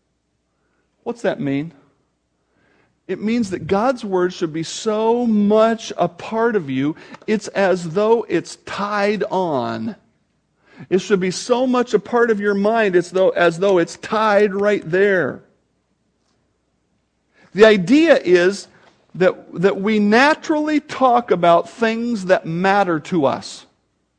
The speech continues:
Whatever's important in your life, you talk about it. Nobody has to tell you to do that. How many, you got a couple boys here that play football for Ferndale, right? Raise your hand. There you go, yeah. You ever talk about football?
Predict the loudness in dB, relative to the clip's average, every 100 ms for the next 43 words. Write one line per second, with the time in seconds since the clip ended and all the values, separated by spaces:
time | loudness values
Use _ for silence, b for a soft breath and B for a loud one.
0 | _ _ _ -2 6 8 8 6 2 -2
1 | 2 2 2 -4 -2 0 2 4 2 -2
2 | -6 -4 -4 -6 -6 -4 -4 -4 -4 -2
3 | -2 -4 -6 -14 -6 -4 -2 -2 -4 -4
4 | -6 -6 -12 _ _ _ _ _ _ _
5 | _ _ _ _ _ -8 -4 -4 -6 0
6 | 0 2 -2 -2 0 0 0 0 -2 -2
7 | -4 -2 -4 -2 -4 -6 -10 -8 -6 -6
8 | -6 -8 -8 -8 _ _ _ -4 -2 -2
9 | -4 -8 _ _ _ _ _ _ _ -8
10 | -4 -4 -2 -2 -2 -4 -6 -8 _ _
11 | _ _ _ _ -4 -4 -2 -4 -4 -4
12 | -6 -4 -8 -4 -6 -6